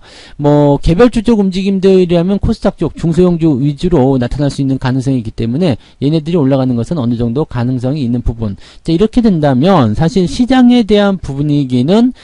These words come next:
네, 그렇게 나쁘진 않아요 라고 보는 게 맞지 않겠나 생각됩니다.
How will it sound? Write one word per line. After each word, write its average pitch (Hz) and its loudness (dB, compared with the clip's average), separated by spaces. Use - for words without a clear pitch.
네, 127 0
그렇게 131 -4
나쁘진 123 -2
않아요 156 0
라고 113 -6
보는 117 -2
게 170 -2
맞지 107 -8
않겠나 110 -8
생각됩니다. 120 -8